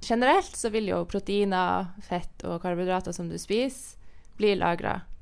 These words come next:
Så det blir brukt først til liksom, for eksempel proteiner, som er på en måte kroppens byggesteiner,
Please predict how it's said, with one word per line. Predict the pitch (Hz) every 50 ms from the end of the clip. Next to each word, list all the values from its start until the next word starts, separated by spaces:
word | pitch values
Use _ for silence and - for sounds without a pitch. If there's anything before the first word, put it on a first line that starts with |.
| - -
Så | -
det | 208 220 202
blir | 233 233
brukt | 196 202 247 262 262 - -
først | - 233 226 220 - - -
til | 196 180 180
liksom, | - - - 175 165 165
for | 175 196 202
eksempel | 202 - 185 180 185 180
proteiner, | - 180 175 - - 180 185 190 180 165 170
som | - - 170 170
er | 165 170
på | 165
en | 160
måte | 160 165 165 160 160 170 - - -
kroppens | - 196 190 190 180 175 170
byggesteiner, | - - 175 170 185 185 - 180 180 165 156 -